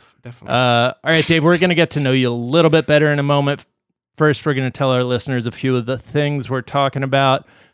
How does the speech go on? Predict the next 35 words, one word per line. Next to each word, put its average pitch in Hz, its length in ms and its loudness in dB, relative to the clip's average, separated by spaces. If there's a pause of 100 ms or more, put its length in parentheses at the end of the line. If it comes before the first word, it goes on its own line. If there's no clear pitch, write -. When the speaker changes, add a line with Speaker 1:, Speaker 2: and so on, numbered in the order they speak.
Speaker 2:
We're 165 200 2
gonna 160 180 -2
talk 160 160 2
about 143 180 2
a 127 100 2
tumultuous 147 680 -2
relationship 131 720 -2
in 135 320 -6
Stephen 131 340 -4
Miller's 127 300 -4
family 127 640 -2
after 120 420 -4
the 107 100 -6
passing 117 380 -6
of 113 60 -8
his 110 120 -6
grandmother. 143 680 0 (400)
Uh, 127 480 0
we're 175 140 -2
gonna 240 100 2
talk 254 180 0
about 202 220 2
Florida. 113 800 -2
There's 123 500 -2 (520)
some 131 200 -8
bad 135 300 0
polling 156 680 0
for 131 380 -4
our 131 220 0
president, 127 760 -2
uh, 117 160 -4
Donald 117 380 -2
Trump, 123 260 -4
right 127 200 0
now. 120 300 -4